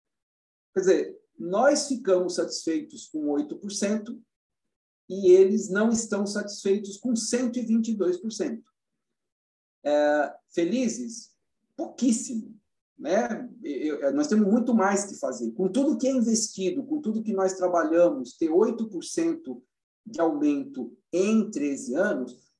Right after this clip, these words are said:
é a realidade. Que bom que aumentou, que não teve uma diminuição,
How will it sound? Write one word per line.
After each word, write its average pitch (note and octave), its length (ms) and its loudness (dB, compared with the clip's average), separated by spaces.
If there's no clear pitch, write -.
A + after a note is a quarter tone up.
é G4 100 -4
a F4+ 60 0
realidade. C#4+ 760 2
Que B3 100 -4
bom A3+ 300 0
que C4 80 -4
aumentou, A3+ 640 0
que - 100 -8
não D3+ 140 -4
teve D3 200 -6
uma D3+ 140 -4
diminuição, D#3 840 -4